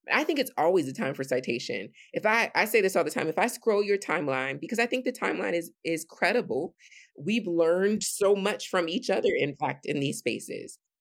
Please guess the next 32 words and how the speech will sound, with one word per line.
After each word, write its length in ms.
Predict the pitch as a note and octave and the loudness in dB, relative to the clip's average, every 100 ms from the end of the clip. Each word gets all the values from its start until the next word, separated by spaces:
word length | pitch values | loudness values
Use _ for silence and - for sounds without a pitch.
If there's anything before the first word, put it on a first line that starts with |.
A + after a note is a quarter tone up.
| _ _ | _ _
So 260 | - F#3+ F3 | 0 2 2
because 420 | F3+ - A#3 C4+ | -2 -6 2 2
it's 140 | C#4 C#4 | 2 0
a 80 | C4+ | 0
credible 420 | - F#3+ F#3 F3+ | 2 0 2 -2
place 260 | - E3+ | 0 -2
to 120 | - C#3 | -2 -2
learn, 420 | D#3 F3 C#3 C#3 | 0 0 0 -2
I'm 120 | G3+ C4 | 0 0
not 180 | A#3+ | 0
trying 300 | - - D#3 | -4 -4 -4
to 120 | D3+ D3+ | -4 -8
colonize 720 | - D#3+ F3+ F3 D3+ C#3+ C#3 | -2 0 2 2 2 0 -2
the 80 | C3+ | -6
space 380 | - D3 C#3+ | 0 0 2
by 140 | - C3+ | -4 -4
saying 560 | - E3+ D#3 C3+ C#3 C#3 - | 0 2 4 2 -2 -10 -20
you 100 | - | -6
need 160 | F#3 F3 | -4 -4
to 60 | D3 | -6
be 120 | D#3+ | -4
doing 280 | D3 D#3+ D3 | 0 0 2
A 140 | D#3+ E3 | 2 2
P 200 | D#3+ D3+ | 0 0
A, 180 | C#3+ | 2
M 160 | D#3 D#3+ | 2 2
L 200 | D3 C#3+ | 2 0
A, 120 | D3 | 0
you 160 | C#3+ D3+ | 0 0
know, 140 | D3 - C3+ | -2 -4 -4
Chicago 500 | D3 C#3+ D#3 C3 C3+ | -4 0 0 0 0
citation 760 | D3+ C3+ E3 F#3+ - C3+ B2+ | 0 2 2 2 2 2 0